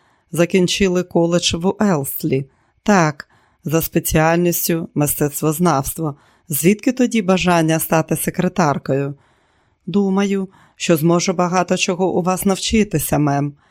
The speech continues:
Отримаю я це місце чи ні, я ваша давня прихильниця, міс Камерон». «Невже? І чому?» «Ви для мене зразок. Ви досягли висот, причому абсолютно самостійно».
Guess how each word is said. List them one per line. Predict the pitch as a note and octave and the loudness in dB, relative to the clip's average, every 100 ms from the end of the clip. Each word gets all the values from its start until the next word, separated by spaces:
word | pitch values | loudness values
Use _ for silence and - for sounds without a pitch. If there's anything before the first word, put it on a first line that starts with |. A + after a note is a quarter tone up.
| _ _ _ _ | _ _ _ _
Отримаю | - F#3 F3+ F3 F3+ F3 E3 | -2 0 0 2 2 2 0
я | D#3+ | -2
це | - F3+ | 0 0
місце | F3 E3+ - E3 | 2 0 -2 -2
чи | - E3+ | 0 0
ні, | E3+ A3 A3 _ _ _ _ | 2 2 0 _ _ _ _
я | F3 F3 | 0 2
ваша | F#3 F3 G3+ | 2 2 2
давня | D#3+ F#3+ F#3 F#3+ | 2 2 2 0
прихильниця, | F#3 G3+ - A#3 G#3 D#3+ C#3+ - C#3+ C#3+ | 0 -4 -2 0 2 0 0 -2 -2 -2
міс | D#3+ D3+ C#3+ | 0 0 0
Камерон». | - D#3 D#3+ D#3 D3 D3 C#3+ _ _ _ E3 | 0 2 2 0 -2 -4 -10 _ _ _ 0
«Невже? | D#3+ C#3+ C#3+ D3+ D#3 F#3 _ - | 0 0 -2 0 0 -4 _ -4
І | E3+ | -2
чому?» | - A3 D#3+ C3+ C#3 _ _ _ _ - | 0 0 0 -4 -8 _ _ _ _ -4
«Ви | D3+ D#3 | 0 0
для | E3+ F#3+ | 0 0
мене | G3+ G3+ G3 G3 - | 2 0 0 -4 -6
зразок. | D3 D3+ D#3+ F#3 D3 C#3+ - - _ _ - | -2 -2 0 -2 -2 -6 -16 -20 _ _ -2
Ви | D#3 | 0
досягли | D#3 E3+ - F#3 F#3 | 2 0 0 0 -2
висот, | F3 F3+ - A3+ E3 - _ | -2 -4 -2 0 0 -2 _
причому | D3+ C#3+ - D#3+ E3 | -4 -2 0 2 2
абсолютно | D#3+ - - D#3+ D3+ D3 E3+ | 0 -4 -2 -2 -2 -2 -4
самостійно». | D#3 F#3 F3 E3+ - A3 G3 D3+ C#3+ | -2 -2 -2 -2 -2 -2 -2 0 -2